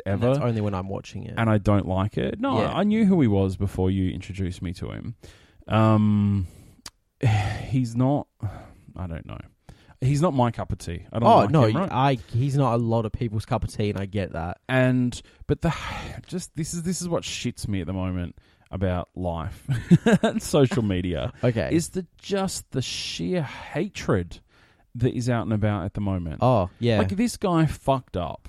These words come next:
Speaker 1: Oh.
Speaker 2: There is no doubt about the fact that he fucked
Speaker 1: He
Speaker 2: up.
Speaker 1: really fucked
Speaker 2: He
Speaker 1: up.
Speaker 2: fucked up as bad as you can fuck up. Aside from actually murdering someone on video and uploading it,
Speaker 1: Yeah,
Speaker 2: he
Speaker 1: it's
Speaker 2: probably did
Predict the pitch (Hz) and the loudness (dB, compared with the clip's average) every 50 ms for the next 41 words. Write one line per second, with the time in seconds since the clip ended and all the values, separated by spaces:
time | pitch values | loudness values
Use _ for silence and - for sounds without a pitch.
0 | - - 135 139 127 113 160 165 165 170 135 - 156 170 165 165 160 170 180 165 | -4 0 4 4 4 4 4 4 2 2 0 -2 -4 -2 2 2 2 2 2 0
1 | - 156 139 127 - - 107 104 107 101 - 98 - - 104 98 95 - - - | 0 -2 -2 -2 -4 -4 -4 -2 -2 -2 -4 -6 -6 -6 -8 -8 -8 -10 -10 -8
2 | 95 98 92 - - - - 208 214 - - 131 139 131 123 110 107 104 - 117 | -8 -8 -8 -6 -6 -2 -2 0 0 2 2 2 2 2 0 -2 -4 -4 -2 -2
3 | 98 98 151 170 87 80 80 - - - - - - 120 110 - - 101 90 - | 0 0 0 0 0 -4 -6 -10 -12 -18 -14 -8 -6 -6 -6 -4 -4 -4 -4 -4
4 | - - - 113 107 107 95 - - 110 107 107 110 107 104 98 - - 92 92 | -4 -4 -4 -2 -2 -4 -4 0 2 2 4 4 4 4 2 0 0 -2 -4 -4
5 | 92 85 90 90 - 95 87 82 - - 71 - - 71 64 - - - - - | -4 -2 -4 -6 -4 -6 -6 -6 -6 -8 -10 -8 -8 -12 -12 -12 -14 -18 -20 -20
6 | - - _ - _ _ _ _ - 135 147 - - 180 185 190 - - - 151 | -20 -20 _ -20 _ _ _ _ -2 0 0 2 2 0 2 0 -2 -2 -2 -2
7 | 139 - - - - 113 110 104 98 95 - - 101 101 98 98 95 104 117 117 | -2 -2 -4 -6 -4 -2 0 0 0 -2 -2 0 2 4 4 4 4 2 2 2
8 | 123 127 135 131 - - 127 123 127 127 127 135 139 135 123 - _ - - - | 2 0 0 -2 -2 -2 0 2 4 4 4 4 2 0 -4 -8 _ -10 -2 0
9 | 113 117 110 120 117 120 113 113 117 117 117 117 120 - 104 113 - - 117 110 | 0 2 2 0 0 0 2 2 2 2 2 0 0 -2 -4 -6 -2 0 2 2
10 | 107 120 127 147 - - - - - - - - 113 110 113 113 101 92 90 90 | 2 0 -2 -4 -4 -8 -8 -10 -14 -20 -18 -16 -12 -8 -6 -6 -4 -4 -2 2
11 | - 123 151 143 - - - 151 156 147 139 131 127 123 120 117 113 117 107 98 | 4 6 6 4 4 2 0 2 2 2 0 2 2 2 2 4 2 0 0 0